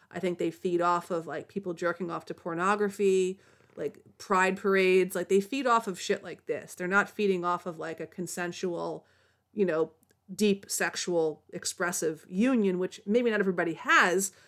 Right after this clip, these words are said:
but I think that they feed off of the things they can feed off. Remember, they, they love low vibe energy,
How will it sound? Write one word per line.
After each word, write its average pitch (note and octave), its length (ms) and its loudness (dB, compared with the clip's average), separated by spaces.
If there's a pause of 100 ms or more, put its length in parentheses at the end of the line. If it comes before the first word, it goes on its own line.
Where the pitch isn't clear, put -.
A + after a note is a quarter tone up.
(240)
but A3 120 4
I F#3+ 160 0
think D#4+ 180 0
that B3+ 140 -4
they G3+ 100 6
feed B3+ 400 -2
off G3+ 240 0
of F#3+ 100 -10
the F3 80 -6
things G3 360 0
they D#3+ 140 -4
can F#3 400 -4
feed E3+ 300 -12
off. - 220 -8
Remember, A3 340 2
they, G#3 180 6
they A3 280 4
love G3+ 600 2 (600)
low G#3+ 320 10
vibe F#3 300 6
energy, F#3+ 480 0